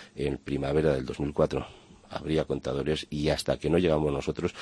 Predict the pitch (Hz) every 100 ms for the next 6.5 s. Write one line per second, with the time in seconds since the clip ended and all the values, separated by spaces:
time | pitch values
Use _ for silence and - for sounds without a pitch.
0 | - 82 85 - 65 65 69 69 65 65
1 | 65 73 73 69 65 67 71 76 - 78
2 | 67 65 69 57 80 78 80 - - -
3 | _ - - - 98 92 - 87 78 73
4 | 73 - 90 - 92 92 101 - 71 -
5 | 71 80 73 - 78 76 71 71 78 73
6 | 85 87 71 80 98